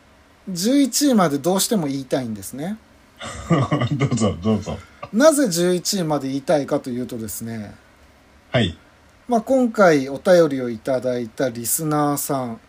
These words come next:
Speaker 2: あー、コンさん。
Speaker 1: コンさん。十一位がカナダです。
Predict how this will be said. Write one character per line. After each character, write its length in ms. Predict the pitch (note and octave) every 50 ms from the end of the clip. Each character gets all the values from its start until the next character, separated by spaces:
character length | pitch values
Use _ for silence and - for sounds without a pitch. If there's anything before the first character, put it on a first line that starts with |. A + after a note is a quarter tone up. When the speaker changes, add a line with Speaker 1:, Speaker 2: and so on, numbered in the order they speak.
| _ _ _ _ _ _ _ _ _ _ _ _ _ -
Speaker 2:
あ 720 | C#3+ D#3+ D#3 D#3 D3 C#3+ C#3+ C#3 B2+ A#2 A2 G2+ F#2 F2+
ー、 40 | -
コ 120 | - B2
ン 80 | A2+ G#2
さ 140 | - - F2+
ん。 180 | E2+ E2 E2 E2+ -
Speaker 1:
コ 220 | - E3+ F3+ E3+
ン 80 | D3+ C#3+
さ 180 | - - C3
ん。 200 | B2 A2 G#2+ A2 - _ _ _ _ _ _ -
十 360 | C#3 C3+ D3 F3 F#3+ G3 G3 F#3+
一 380 | F#3 - - - G3+ G3 F3+
位 40 | E3
が 140 | F#3 G#3+ -
カ 220 | - - - F3
ナ 140 | D#3 C#3+ B2+
ダ 120 | A2 A2
で 160 | G#2 G#2 A2 -
す。 200 | - - -